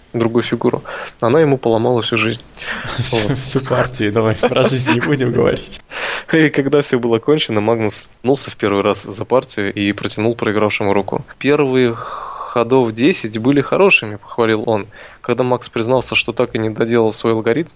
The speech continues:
Speaker 1: шахматист был немного разочарован. «Может, в следующий раз сыграем, когда ты доделаешь свой алго-, алгоритм?»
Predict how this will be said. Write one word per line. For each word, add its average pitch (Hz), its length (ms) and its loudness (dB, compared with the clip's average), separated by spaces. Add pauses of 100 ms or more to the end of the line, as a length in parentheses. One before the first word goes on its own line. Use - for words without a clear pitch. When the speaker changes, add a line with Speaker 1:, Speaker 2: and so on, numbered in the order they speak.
(160)
Speaker 1:
шахматист 120 520 -6
был 120 140 2
немного 117 340 2
разочарован. 110 500 2 (300)
«Может, 104 260 -2
в - 40 -10
следующий 110 360 0
раз 165 160 2
сыграем, 156 340 0
когда - 180 -6
ты 110 120 -4
доделаешь 120 440 0
свой 123 160 -2
алго-, 117 220 0
алгоритм?» 117 500 -4